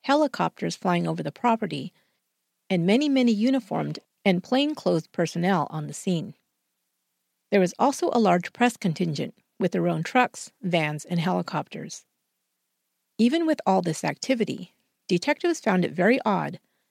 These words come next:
that neither Michelle nor her boyfriend asked what was going on, where her parents were, or why they weren't being allowed to return to their home. "I didn't know what was wrong with them," one investigator said, "but I knew something was off."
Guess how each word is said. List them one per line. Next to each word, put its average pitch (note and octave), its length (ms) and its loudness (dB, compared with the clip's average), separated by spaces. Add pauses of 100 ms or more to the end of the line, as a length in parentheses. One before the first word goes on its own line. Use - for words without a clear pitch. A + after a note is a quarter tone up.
(100)
that - 160 2
neither E3+ 240 0
Michelle E3 500 0
nor A3 300 4
her - 120 -4
boyfriend D#3+ 600 -4 (480)
asked - 280 0
what - 100 0
was C#4+ 140 -2
going F3+ 300 0
on, D#3 360 -2 (540)
where G3+ 160 4
her F#3 100 0
parents D#4 480 -4
were, C#3+ 300 -6 (540)
or G3 100 6
why F#3+ 280 6
they D4 120 0
weren't B3+ 260 0
being G#3+ 220 2
allowed D3+ 340 0
to - 100 -8
return E3 360 -4
to D3 80 -16
their D3 140 -8
home. D#3 340 0 (800)
"I F3+ 80 0
didn't D4+ 340 2
know B3+ 100 6
what C4+ 140 2
was F3 160 -2
wrong G#3 260 4
with F3 140 -2
them," C#3 260 -6 (140)
one E3+ 180 0
investigator D3+ 600 -6
said, D#3+ 360 -6 (600)
"but F3+ 160 0
I F3+ 100 2
knew C#4 240 4
something A3 440 0
was F#3+ 180 0
off." C#3 360 -4